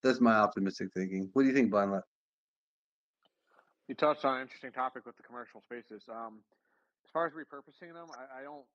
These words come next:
Speaker 2: really see an opportunity to turn them into apartments or anything like that. I mean, my, my degree is in construction management, and, um, those buildings just don't have the same infrastructure support that would be required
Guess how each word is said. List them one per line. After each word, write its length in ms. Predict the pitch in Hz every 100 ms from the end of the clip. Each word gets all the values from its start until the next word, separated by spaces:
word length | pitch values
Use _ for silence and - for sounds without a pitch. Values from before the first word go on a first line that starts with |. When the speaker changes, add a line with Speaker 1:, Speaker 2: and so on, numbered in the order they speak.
| _ _ 147
Speaker 2:
really 240 | 143 131 -
see 380 | 135 135 131 127
an 100 | 127
opportunity 440 | 123 123 - 131 123
to 180 | 117 107
turn 100 | 131
them 120 | 123
into 120 | 117 107
apartments 380 | 117 117 117 117
or 60 |
anything 200 | 110 117
like 160 | 104 -
that. 240 | 113 117 120
I 60 |
mean, 220 | 104 104 101 _ -
my, 140 | 120 120
my 100 | 127
degree 200 | 123 131
is 60 | 117
in 60 |
construction 400 | - - 113 113
management, 460 | 139 139 120 131 127
and, 140 | 104 101 _ _ _ _ -
um, 220 | 113 110
those 140 | 139
buildings 320 | 131 190 196 151
just 140 | 143
don't 140 | -
have 120 | 143 131
the 60 | -
same 120 | 135
infrastructure 540 | 117 117 123 127 - 113
support 440 | - - 113 110 -
that 200 | 110 104
would 160 | 113 95 _ -
be 80 | 120
required 580 | 107 - 113 110 107